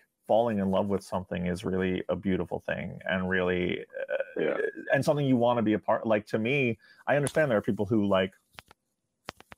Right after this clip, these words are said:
Speaker 1: w-, whether they're cognizant or not, like, love to hate things and, and fall in love with hating things and are passionate about, like, getting angry and getting worked up. I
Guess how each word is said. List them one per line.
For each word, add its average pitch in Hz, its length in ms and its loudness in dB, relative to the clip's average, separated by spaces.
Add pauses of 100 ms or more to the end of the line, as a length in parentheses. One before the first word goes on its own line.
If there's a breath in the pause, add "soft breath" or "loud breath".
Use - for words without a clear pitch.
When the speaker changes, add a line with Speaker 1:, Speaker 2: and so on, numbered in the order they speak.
(320)
Speaker 1:
w-, - 560 -8
whether 120 500 2
they're 101 160 2
cognizant 95 440 -2
or 90 60 0
not, 98 380 0
like, 95 200 -2
love 104 480 4 (320)
to 101 140 0
hate 95 220 -4
things - 280 -6
and, 95 280 0
and 107 280 0
fall 113 220 2
in 101 80 0
love 95 220 2
with 92 120 -2
hating 85 300 -4
things 65 340 -8
and 92 100 -2
are 90 80 -2
passionate 92 500 -4
about, 80 340 -4
like, 85 220 -2 (340 loud breath)
getting 110 300 0
angry 104 380 0
and 95 100 0
getting 98 180 -2
worked 95 260 -2
up. 101 200 0 (460 soft breath)
I 123 340 0